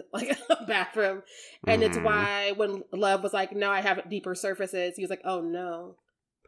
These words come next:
Speaker 2: Well, I'm interested because, in a way, Lady Phoebe seems to be, you're right, more of his type, right? She's more of a Beck mixed with a bit of Love. And
Speaker 1: Mm-hmm.
Speaker 2: yet, clearly, the one that he's going to obsess over is Kate, who is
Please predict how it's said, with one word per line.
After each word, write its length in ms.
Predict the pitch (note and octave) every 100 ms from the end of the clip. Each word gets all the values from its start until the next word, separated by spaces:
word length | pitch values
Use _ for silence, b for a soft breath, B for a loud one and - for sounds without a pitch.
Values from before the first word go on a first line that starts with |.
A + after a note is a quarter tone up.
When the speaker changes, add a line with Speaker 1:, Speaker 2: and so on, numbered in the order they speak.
| B B B
Speaker 2:
Well, 160 | D#3 E3+
I'm 220 | - F4+
interested 480 | F#3+ - - - C3+
because, 400 | B2+ A#2 G#2 -
in 180 | A#2+
a 80 | C3
way, 640 | A2+ G2 G#2+ G2+ F2+ F#2 -
Lady 300 | G2+ G#2+ A2
Phoebe 360 | A2 A2+ G2+ G2+
seems 440 | - G#2 G2 G2
to 100 | -
be, 260 | E2+ D#2+ E2
you're 100 | F#2
right, 240 | F#2 D#2+ C#2+
more 420 | G2 G#2 G2 G#2 G2+
of 140 | E2+
his 160 | F#2 -
type, 320 | - C#2 -
right? 300 | F2+ E2+ G#2
She's 240 | - G2+ F#2
more 220 | G#2+ A#2
of 140 | A2
a 80 | G#2
Beck 480 | E2+ F#2 F2 F2 - - -
mixed 840 | F2+ F#2 F#2 F2+ F2+ G2 - -
with 160 | A#2+ A#2
a 60 | B2
bit 180 | C#3 C#3
of 180 | B2
Love. 380 | A#2+ C3 D3+ F3 B B B
And 120 | - A2
Speaker 1:
Mm-hmm. 60 |
Speaker 2:
yet, 260 | G#2 G2+ -
clearly, 800 | - C#3 C3+ G#2 F#2+ F2+ F2+ F2
the 200 | F#2+ G2+
one 200 | F#2+ G2
that 140 | F#2+ E2+
he's 160 | F2+
going 180 | F#2 F2
to 80 | D#2+
obsess 360 | D2+ - F2 -
over 240 | E2+ E2+
is 220 | - D2+
Kate, 480 | - - B2 - -
who 140 | G2+ F#2
is 280 | F2 E2+